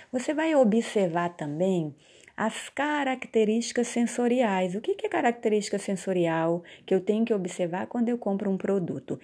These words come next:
É a cor, então tem que estar uma cor característica,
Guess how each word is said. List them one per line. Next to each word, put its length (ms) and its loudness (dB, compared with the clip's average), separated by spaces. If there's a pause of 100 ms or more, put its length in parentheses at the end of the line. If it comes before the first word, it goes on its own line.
(200)
É 80 2
a 100 0
cor, 520 8
então 200 2
tem 140 0
que 60 -10
estar 120 -2
uma 200 -2
cor 180 -2
característica, 1040 -2